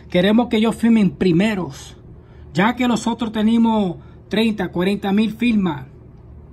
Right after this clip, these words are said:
no necesitamos la firma de ellos. Lo que nosotros estamos pidiendo, si ellos son los líderes de Nueva York, si ellos quieren ayudar a los neoyorquinos,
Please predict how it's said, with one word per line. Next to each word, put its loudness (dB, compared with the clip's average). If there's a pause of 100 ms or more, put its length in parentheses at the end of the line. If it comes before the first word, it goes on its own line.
(400)
no 2
necesitamos -2
la -4
firma -2
de -2
ellos. -2 (100)
Lo -6
que -2
nosotros -4
estamos -2
pidiendo, -2 (380)
si -2
ellos 2
son 0
los 2
líderes 2 (640)
de 0
Nueva 0
York, -2 (880)
si -4
ellos 0
quieren 4
ayudar 2
a 0
los 2
neoyorquinos, 2